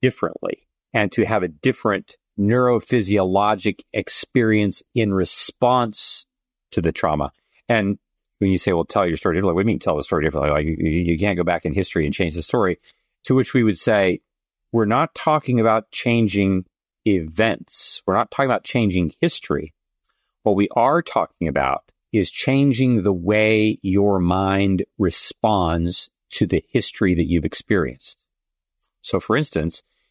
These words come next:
if I've had a traumatic relational event or set of event, like I said earlier, there are the events that have happened, but then there is my response to the events, the way that I think about it, the story that I tell about it, the story that I tell about my future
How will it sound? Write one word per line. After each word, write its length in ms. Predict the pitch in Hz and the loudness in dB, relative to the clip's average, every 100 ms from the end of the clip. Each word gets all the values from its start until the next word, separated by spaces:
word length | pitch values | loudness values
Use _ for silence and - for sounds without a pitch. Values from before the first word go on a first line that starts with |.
| _ | _
if 120 | 104 | -2
I've 240 | 98 113 101 | 0 0 0
had 300 | 120 107 98 | 0 0 0
a 100 | 101 | -4
traumatic 640 | - 98 98 101 101 - | -2 0 0 0 -4 -2
relational 720 | 87 87 113 - 87 76 69 - _ | 0 2 0 -2 -2 -2 -4 -6 _
event 360 | - 87 98 101 | -4 0 0 0
or 120 | - | -4
set 320 | 82 - 110 101 | -4 -2 0 0
of 100 | 80 | -2
event, 500 | 73 98 98 67 - - | -2 0 0 -4 -10 -4
like 300 | 98 117 127 | 0 0 -2
I 40 | |
said 220 | 104 107 | -2 0
earlier, 500 | 117 131 110 90 82 - _ _ _ _ _ | 2 2 2 2 0 -6 _ _ _ _ _
there 280 | 110 117 120 | -2 0 2
are 160 | 101 110 | 2 2
the 180 | 101 98 | 2 2
events 420 | 87 123 143 - | 2 0 0 -2
that 160 | 104 | -4
have 180 | 85 87 - - | -2 -4 -6 -6
happened, 540 | 135 143 - 69 76 - _ | -4 -2 -4 -6 -8 -12 _
but 160 | 127 110 | -2 2
then 240 | 117 135 | 2 2
there 180 | 127 120 | 2 2
is 180 | 110 92 | 2 2
my 140 | 107 | 0
response 800 | 107 95 - - 139 135 156 - | 2 0 -2 -2 0 2 0 -4
to 120 | - 92 | -4 -2
the 140 | 80 | -2
events, 380 | 71 - - - | -2 -6 -8 -6
the 100 | 98 | -2
way 160 | 87 | 0
that 140 | 82 92 | 0 0
I 80 | 87 | -2
think 340 | - 151 - | -2 -4 -4
about 240 | 76 67 | -4 -4
it, 100 | 67 | -6
the 80 | - | -8
story 320 | - - 90 90 | -6 -2 0 0
that 120 | 98 | 0
I 100 | 98 | 0
tell 320 | - 139 135 | -2 -2 0
about 220 | 87 78 | 0 -2
it, 80 | 73 | -2
the 80 | - | -6
story 240 | - 104 | -2 0
that 120 | 98 | 0
I 60 | 98 | 0
tell 220 | 95 104 | 0 0
about 180 | 104 104 | 0 0
my 120 | 113 | -2
future 540 | 104 - 165 160 80 | -2 0 0 0 -4